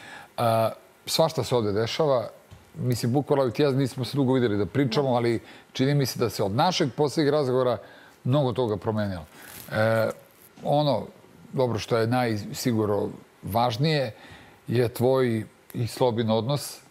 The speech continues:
Speaker 1: i uopšte šta se dešava u, u čitavom tom trouglu. Dobro, sad me interesuje između vas dvoje. Jer evo, svašta se nagađa, svašta vidimo. Kako ti sad to vidiš i evo možda da nam otkriješ zapravo
Speaker 2: Šta, kako?
Speaker 1: prava, prava dešavanja, pravu pozadinu ili uopšte ne, ne znam.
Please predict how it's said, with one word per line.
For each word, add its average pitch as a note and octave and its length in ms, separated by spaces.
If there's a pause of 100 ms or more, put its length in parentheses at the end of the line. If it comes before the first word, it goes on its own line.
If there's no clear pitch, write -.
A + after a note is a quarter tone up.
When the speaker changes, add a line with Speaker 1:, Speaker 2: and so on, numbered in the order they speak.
(300)
Speaker 1:
i A#2 120
uopšte B2+ 300
šta B2 180
se A#2+ 120
dešava A#2+ 380
u, B2 60 (200)
u - 40 (480)
čitavom A2 400
tom A#2+ 180
trouglu. B2 500 (280)
Dobro, A#2 200
sad A#2+ 200
me A#2+ 120
interesuje A#2+ 500
između A2 300
vas A#2 240
dvoje. G#2 240 (840)
Jer C#3 140
evo, D3 160
svašta D#3 280
se C#3 120
nagađa, D3+ 300
svašta C#3+ 360
vidimo. C3 480 (440)
Kako D3 280
ti D#3 200
sad D3+ 200
to D3+ 120
vidiš C#3+ 380
i C3+ 40
evo C3 140
možda B2 280
da B2 60
nam B2 100
otkriješ A#2 400
zapravo A2 480 (1040)
Speaker 2:
Šta, - 200
kako? - 140
Speaker 1:
prava, D3+ 360
prava D#3 380
dešavanja, C#3 580
pravu C3 320
pozadinu C3+ 580
ili C3 120
uopšte C#3 300
ne, A#2+ 240
ne A#2+ 200
znam. F#2 240